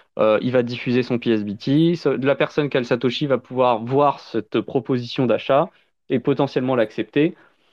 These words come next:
et donc se compléter avec ses inputs,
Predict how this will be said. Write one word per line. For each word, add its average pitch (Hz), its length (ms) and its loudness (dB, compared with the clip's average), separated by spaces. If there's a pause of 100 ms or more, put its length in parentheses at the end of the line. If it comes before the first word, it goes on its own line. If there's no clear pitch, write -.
(220)
et 123 100 0
donc 123 200 2
se - 260 -18
compléter 147 400 0
avec 120 220 0
ses 113 220 -8
inputs, 151 500 -2